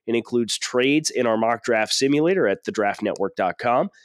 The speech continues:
It includes access to the premium s-, Slack slash expert forum, uh, on which you can interact with us and other like-minded fans on a day-to-day basis. Uh, it includes an ad-free browsing experience at the draft network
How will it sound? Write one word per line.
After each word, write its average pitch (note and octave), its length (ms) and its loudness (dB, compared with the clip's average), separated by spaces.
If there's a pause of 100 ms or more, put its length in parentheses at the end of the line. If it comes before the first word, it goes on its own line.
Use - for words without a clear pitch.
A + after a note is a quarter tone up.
(260)
It B2 100 0
includes A#2+ 400 0
access E3 500 2
to E3+ 100 0
the C#3 80 0
premium D3 440 2
s-, - 220 -2 (140)
Slack C#3 480 0
slash A2+ 500 0
expert - 540 -2
forum, D3 420 0 (380)
uh, G#2 60 2
on A2 140 4
which A#2 160 2
you C#3 60 2
can B2+ 160 -2
interact A#2+ 480 0
with A2 140 0
us B2+ 220 2
and A2 100 2
other A2 180 2
like-minded G#2+ 640 0
fans A#2 400 -2
on G#2 140 0
a F#2 40 -2
day-to-day F#2 400 -4
basis. A2 560 -2 (380)
Uh, G#2 100 0
it G#2+ 80 2
includes B2+ 280 -2
an A#2 80 -2
ad-free C#3+ 540 0
browsing C3+ 460 2
experience C#3 540 0
at C#3 80 -2
the C#3+ 80 -6
draft D#3 320 2
network D#3+ 380 0